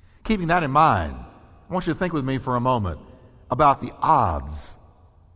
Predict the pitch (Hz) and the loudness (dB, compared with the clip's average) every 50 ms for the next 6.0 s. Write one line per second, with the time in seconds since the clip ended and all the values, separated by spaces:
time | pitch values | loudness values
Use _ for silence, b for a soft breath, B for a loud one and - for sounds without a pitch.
0 | _ - - 98 95 107 123 123 113 113 113 101 - 110 98 87 87 - - 60 | _ -8 -6 -2 0 0 0 0 0 -2 -6 -6 -6 -6 -8 -8 -8 -10 -14 -16
1 | 60 60 58 - - - - - _ _ _ _ _ _ _ _ _ _ _ - | -16 -18 -18 -20 -20 -20 -20 -20 _ _ _ _ _ _ _ _ _ _ _ -20
2 | _ _ _ - 160 170 165 - - 240 180 180 196 170 139 151 170 180 151 123 | _ _ _ -2 -2 -2 -2 -2 -4 -4 -4 -2 -2 2 6 8 8 8 8 8
3 | 104 90 82 - 160 202 233 208 185 170 202 220 202 - 202 190 180 - 180 170 | 4 0 -2 -6 -4 -6 -6 -6 -4 -4 -2 -2 -2 2 2 2 2 2 -2 2
4 | 151 156 156 - - - - - - - - - 160 208 196 214 214 220 - - | 4 4 2 2 -2 -16 -20 -20 -20 -14 -6 -4 -2 0 2 0 0 -2 -4 -18
5 | - - - - - - - - - 131 202 214 196 180 185 175 127 95 95 101 | -20 -20 -20 -20 -20 -20 -20 -12 -4 -2 0 0 2 2 0 0 0 0 -2 -4